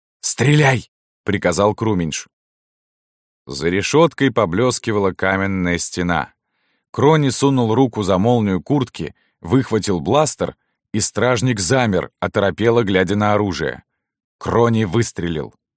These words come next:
Стражник сразу осел. Крони, не теряя ни секунды, нажал на кнопку,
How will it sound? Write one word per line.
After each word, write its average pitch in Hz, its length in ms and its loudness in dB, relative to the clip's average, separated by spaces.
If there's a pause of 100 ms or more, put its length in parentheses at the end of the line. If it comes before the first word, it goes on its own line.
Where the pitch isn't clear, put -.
(400)
Стражник 139 580 0
сразу 113 360 0
осел. 85 480 -2 (840)
Крони, 127 560 2
не 110 220 -2
теряя 113 400 2
ни 98 100 0
секунды, 113 640 -2 (160)
нажал 98 380 2
на 92 120 0
кнопку, 107 560 -2